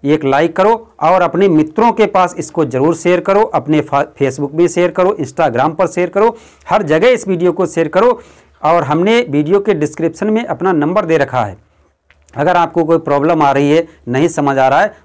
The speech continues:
तो वहाँ पर हमें WhatsApp कर सकते हैं आप, क्योंकि हम आपकी समस्या से रिलेटेड भी काम करते हैं।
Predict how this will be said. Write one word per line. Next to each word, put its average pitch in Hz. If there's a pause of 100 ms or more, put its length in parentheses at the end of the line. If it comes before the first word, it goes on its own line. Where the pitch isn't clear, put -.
(120)
तो 135
वहाँ 131
पर 208 (100)
हमें 143
WhatsApp 123
कर 117
सकते 107
हैं 98
आप, 95 (1400)
क्योंकि 139
हम 165
आपकी 139
समस्या 131
से 156
रिलेटेड 127
भी 143
काम 131
करते 113
हैं। 92